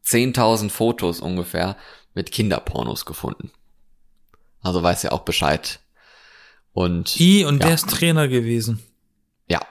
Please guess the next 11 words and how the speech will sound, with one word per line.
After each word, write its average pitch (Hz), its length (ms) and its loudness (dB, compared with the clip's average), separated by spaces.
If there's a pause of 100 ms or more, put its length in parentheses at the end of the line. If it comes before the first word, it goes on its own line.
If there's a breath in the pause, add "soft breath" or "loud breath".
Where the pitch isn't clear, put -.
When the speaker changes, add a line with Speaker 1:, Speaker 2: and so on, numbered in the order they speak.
(140)
Speaker 1:
und 101 180 0
der, 95 240 4
das 98 200 0
Motiv 117 720 -2
dieser 120 360 2
Tat 107 420 0
war 98 200 4
eben 131 500 2 (380)
das - 380 0
sexuelle 113 560 2
Interesse 107 840 0